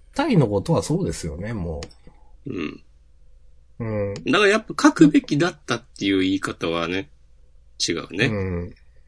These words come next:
Speaker 1: うん。
Speaker 2: 違うんじゃないかな。
Speaker 1: だからここら辺の、ちょっとした、その、行き違い、
Speaker 2: うん。
Speaker 1: ちょっと語気が強くなってしまったとか、ちょっとその辺を、
Speaker 2: うん。
Speaker 1: あの、い-、言いたくなってしまったとか、そういう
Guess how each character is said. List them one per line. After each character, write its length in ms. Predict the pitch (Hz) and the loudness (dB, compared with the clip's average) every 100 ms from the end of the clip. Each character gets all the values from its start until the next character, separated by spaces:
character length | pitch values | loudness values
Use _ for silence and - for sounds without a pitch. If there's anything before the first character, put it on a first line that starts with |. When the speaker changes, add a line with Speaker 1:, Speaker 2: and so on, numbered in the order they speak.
| - | -8
Speaker 1:
う 680 | 110 98 95 90 87 87 85 | -6 -4 -4 -4 -4 -6 -8
ん。 0 | |
Speaker 2:
違 0 | |
う 0 | |
ん 40 | - - - - - - - - - | -12 -20 -20 -20 -20 -20 -20 -20 -18
じ 140 | - - | -6 0
ゃ 100 | 101 | 2
な 120 | 90 | 2
い 40 | 82 | 2
か 80 | |
な。 60 | - | 4
Speaker 1:
だ 20 | |
か 20 | |
ら 80 | 127 | 4
こ 100 | 143 | 2
こ 60 | 190 | 2
ら 120 | 214 | 2
辺 260 | 214 214 214 | 0 0 2
の、 280 | 208 202 - - - | 2 -2 -8 -20 -6
ち 120 | - | 2
ょ 40 | 151 | 2
っ 60 | - - - | 2 -12 4
と 140 | 165 | 4
し 240 | 160 - - | 4 -2 -2
た、 260 | 170 160 160 | 4 6 6
そ 140 | 156 | 4
の、 360 | 143 139 131 - - - - - - - - | 4 4 2 -4 -20 -20 -20 -20 -20 -16 -6
行 120 | 156 | -6
き 320 | - - - | -6 0 6
違 20 | 143 135 131 127 | 8 8 6 4
い、 120 | - - - - - - - - | 0 -14 -20 -20 -20 -20 -14 -4
Speaker 2:
う 60 | |
ん。 240 | 95 80 78 | -2 -2 -4
Speaker 1:
ち 100 | - | 0
ょ 40 | 240 | 0
っ 80 | - - | -2 -4
と 100 | 123 | 0
語 180 | 104 127 | 2 2
気 140 | - | 0
が 100 | 113 | 0
強 260 | 98 127 110 | 2 4 2
く 100 | - | 2
な 100 | 92 | -2
っ 80 | 85 | -2
て 80 | - | -6
し 120 | 107 | -4
ま 100 | 95 | -4
っ 40 | |
た 100 | - | -4
と 80 | 92 | -4
か、 80 | 98 | 0
ち 100 | 175 | 0
ょ 40 | |
っ 80 | 170 | 0
と 120 | - | -2
そ 180 | - 117 | -6 -2
の 140 | 113 | 0
辺 140 | 117 123 | 2 0
を、 400 | 113 110 104 - - - - | 2 2 0 -2 -12 -18 -6
Speaker 2:
う 120 | 127 | -2
ん。 40 | 98 | 0
Speaker 1:
あ 100 | 98 | 0
の、 400 | 95 90 85 80 - | 0 0 -2 -4 -10
い-、 200 | 113 117 - | -6 -6 -2
言 140 | 123 120 | -4 -2
い 40 | |
た 140 | - | 0
く 120 | 117 120 | 0 2
な 100 | 113 | 0
っ 80 | - | -2
て 100 | 95 | -6
し 100 | 101 | -2
ま 120 | 92 | -4
っ 80 | - | -6
た 80 | - | -8
と 80 | |
か、 80 | 82 | -6
そ 160 | - 185 | 2 6
う 60 | |
い 60 | 196 | 8
う 280 | 190 185 | 8 6